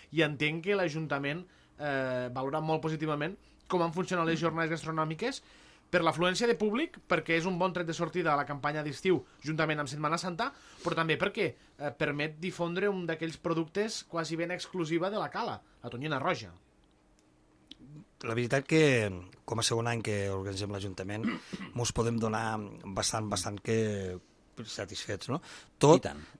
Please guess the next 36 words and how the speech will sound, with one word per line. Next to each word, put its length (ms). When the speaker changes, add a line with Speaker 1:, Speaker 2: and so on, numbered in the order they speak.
Speaker 2:
tot 240
i 80
no 160
tindre 400
l'espai 480
que 120
l'any 240
passat 240
podíem 320
gaudir, 260
que 120
és 20
la 80
zona 240
Speaker 3:
Mm. 60
Speaker 2:
de, 80
de 100
la 80
Cofreria 400
Vella, 300
per 160
les 160
obres, 320
eh, 380
i 80
el 80
fet 180
de 140
que 400
donaven 400
possibilitats 500
de 140
tindre 180
molt 300
mal 160
temps, 320